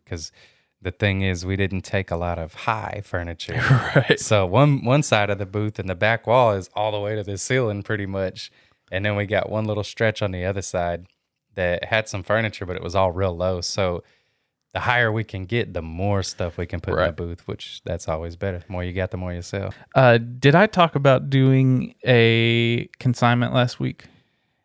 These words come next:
Speaker 1: Yeah, yeah, yeah. With, well, I don't, I always forget what you tell me and
Speaker 2: Um,
Speaker 1: what we talk
Speaker 2: right,
Speaker 1: about on the
Speaker 2: yeah.
Speaker 1: podcast. So maybe not.
Speaker 2: I don't think I did. Anyway, I'll talk about it just in case I didn't. My,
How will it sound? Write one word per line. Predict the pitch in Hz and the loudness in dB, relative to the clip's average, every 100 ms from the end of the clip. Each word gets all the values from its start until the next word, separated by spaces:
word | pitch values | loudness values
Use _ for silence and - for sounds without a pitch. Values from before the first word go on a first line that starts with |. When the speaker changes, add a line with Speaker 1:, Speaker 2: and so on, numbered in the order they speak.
| _ _ _ | _ _ _
Speaker 1:
Yeah, | 131 160 | 4 6
yeah, | 147 143 | 6 6
yeah. | 120 | 4
With, | 104 101 | 2 0
well, | 131 165 170 - - - | 4 6 6 2 -10 -2
I | 123 | 0
don't, | - - - - | -2 -4 -8 0
I | 117 | 4
always | 147 147 | 4 4
forget | - 123 127 | 0 2 2
what | - 104 | 2 -2
you | 110 113 | -4 -4
tell | - 113 | 0 2
me | 107 120 123 - _ _ - | 2 0 -2 -6 _ _ -4
and | 101 | 2
Speaker 2:
Um, | 113 | 4
Speaker 1:
what | 104 104 | 4 2
we | 104 | 0
talk | 101 107 | 2 4
Speaker 2:
right, | 113 | 4
Speaker 1:
about | 101 98 | 4 4
on | 98 | 2
the | 117 | 2
Speaker 2:
yeah. | 101 95 | 4 2
Speaker 1:
podcast. | - 92 87 | 0 -2 -2
So | - 101 | -2 2
maybe | 110 104 | 2 2
not. | 95 87 - - _ _ _ - | -2 -4 -6 -12 _ _ _ 2
Speaker 2:
I | 151 | 4
don't | 160 | 4
think | - 147 135 | 2 0 2
I | 113 | 2
did. | - - | 0 2
Anyway, | 156 127 101 - | 4 6 4 0
I'll | 131 | 0
talk | 123 107 | 2 0
about | 98 92 | 0 0
it | 80 | 0
just | 98 - | -6 -6
in | |
case | 107 95 | -6 -6
I | 92 | -4
didn't. | 92 127 | -6 -2
My, | 123 120 | 2 2